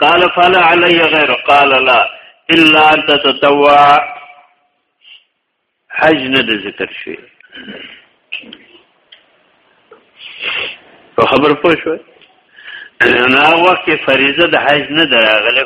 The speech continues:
فریضه د حج بیا په نهم کې راغله. فریضه د حج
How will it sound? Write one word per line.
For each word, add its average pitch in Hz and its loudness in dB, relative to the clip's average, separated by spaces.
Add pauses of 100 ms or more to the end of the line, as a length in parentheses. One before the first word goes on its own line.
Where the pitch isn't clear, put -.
فریضه 143 0
د 160 -2
حج 156 2
بیا 156 0
په 143 -4
نهم 131 -2
کې 107 -8
راغله. 80 -10 (1800)
فریضه 147 2
د 165 -2
حج 170 2